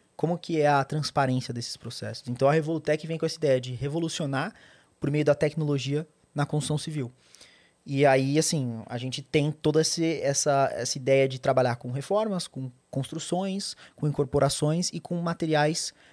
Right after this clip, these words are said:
mais conscientes, com energias limpas,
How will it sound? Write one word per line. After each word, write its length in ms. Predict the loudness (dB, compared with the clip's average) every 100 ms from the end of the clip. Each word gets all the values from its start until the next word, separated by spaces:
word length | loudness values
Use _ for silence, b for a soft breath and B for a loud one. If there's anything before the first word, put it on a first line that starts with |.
| b
mais 280 | 0 0 -2
conscientes, 840 | -8 -8 -6 -4 -6 -6 -10 -10 _ b b
com 240 | -2 0
energias 480 | 2 0 0 -2 0
limpas, 580 | -2 0 0 0 -2